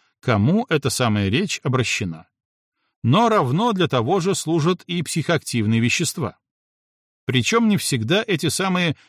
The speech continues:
галлюциногенные вещества употреблялись людьми сознательно, что ничуть не мешало этому употреблению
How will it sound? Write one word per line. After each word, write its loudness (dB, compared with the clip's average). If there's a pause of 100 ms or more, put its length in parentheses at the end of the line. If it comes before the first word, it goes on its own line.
галлюциногенные 2
вещества -2 (180)
употреблялись -2
людьми 0
сознательно, -4 (560)
что -6
ничуть 0
не 4
мешало 0
этому 0
употреблению -2